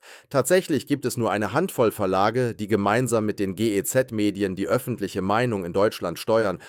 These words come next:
und die öffentliche Diskussion bestimmen. Sie erzählen eine Geschichte über sich selbst und die Länder Westeuropas, die immer unglaubwürdiger wird. Dunja Hayali stilisiert im Z D F Morgenmagazin Westeuropa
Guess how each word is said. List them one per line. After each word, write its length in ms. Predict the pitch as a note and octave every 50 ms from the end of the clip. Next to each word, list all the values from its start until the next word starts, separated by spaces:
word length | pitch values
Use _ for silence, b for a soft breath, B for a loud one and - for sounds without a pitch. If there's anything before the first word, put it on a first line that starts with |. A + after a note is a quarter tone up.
| B B B
und 260 | - B2+ C3+ C3 -
die 80 | D3 B2+
öffentliche 500 | B2+ E3+ E3+ - C#3 A2 A2 G2 A2 G2+
Diskussion 640 | F#2 G2 - - G2+ E2+ F2+ A#2+ C#3 B2+ G2 D#2
bestimmen. 480 | D2+ D#2 - - C#3 C#3 A2+ D2 B1 - _ _ _ b b b b b
Sie 160 | - - C3
erzählen 460 | A#2+ A#2+ A#2 - F3 F#3 F#3 D#3 C3
eine 180 | A2 A2 G#2+ G2+
Geschichte 420 | F#2 F#2+ - - E3+ D#3+ - -
über 220 | A2 G2 F2 F#2+ E2+
sich 200 | E2+ E2+ - -
selbst 440 | - A2+ C3+ C#3+ C3 - - -
und 160 | - - F2+ F2+
die 80 | G#2
Länder 380 | G2 G#2 A#2 C#3 C#3 B2+ G#2+ F2+
Westeuropas, 880 | B2 D3 - - - D2+ F2+ E2+ F2 G2 G2+ G2 A2 G2 F#2 F2+ - B B B B B -
die 140 | A#2+ C3 -
immer 460 | D3+ G3 G#3+ F#3 D#3 C3+ A#2 - -
unglaubwürdiger 920 | D3+ F3+ G3 D#3+ B2+ G2+ F2 E2+ - - E2+ D#2+ C#2 C#2 C2 C2+ C2+ B1+
wird. 280 | - C2 - - _ _ _ _ _ _ _ _ _ _ _ -
Dunja 420 | A#2+ C3 D3+ E3 D#3 D#3+ D3 C3
Hayali 540 | D3+ D3+ D3+ D#3 D3 C#3 B2 G#2+ G2 F#2 -
stilisiert 720 | - - A2+ G#2 G2 G2 F2 F2 G#2 A2+ G#2+ F#2 E2+ -
im 100 | D2+ E2
Z 220 | - - G2+ - -
D 80 | G2
F 200 | E2 F#2+ F#2 -
Morgenmagazin 880 | - G2 G#2 A2 A2+ G2 F#2 E2+ E2 E2 F2 E2 - - F#2+ D#2 D#2 C#2
Westeuropa 840 | F#2 G2+ A2 - - - F#2+ F2+ E2 F2 F#2+ F#2+ - G2+ F#2+ F2+